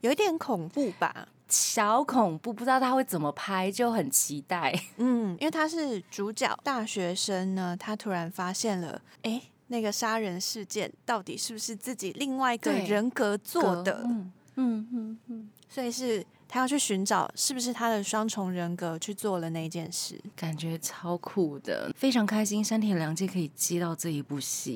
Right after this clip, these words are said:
Speaker 2: 耶。
Speaker 1: 啊，真的，真的。
Speaker 2: 真的。这是富士电视台十月五号要播出的《为亲爱的我致上杀意》，推推。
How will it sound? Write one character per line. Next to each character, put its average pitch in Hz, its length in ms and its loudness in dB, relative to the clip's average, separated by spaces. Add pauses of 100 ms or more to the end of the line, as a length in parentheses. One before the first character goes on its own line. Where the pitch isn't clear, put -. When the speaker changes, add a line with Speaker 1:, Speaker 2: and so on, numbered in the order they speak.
Speaker 2:
耶。 110 60 -4
Speaker 1:
啊， 302 200 4
真 302 200 6
的， 302 220 6
真 254 180 -4
的。 240 360 -4
Speaker 2:
真 294 260 2
的。 202 720 0 (300)
这 247 100 0
是 208 240 4
富 311 180 0
士 277 120 0
电 262 160 6
视 220 80 2
台 160 260 0
十 170 200 2
月 185 120 6
五 151 80 2
号 160 180 -4
要 160 220 -2
播 147 260 -4
出 151 300 -4
的 139 380 4
《为 247 160 4
亲 262 260 2
爱 269 180 4
的 196 140 2
我 156 240 4
致 220 300 -2
上 196 340 2
杀 196 320 0
意》， 226 180 0
推 285 120 0
推。 311 360 6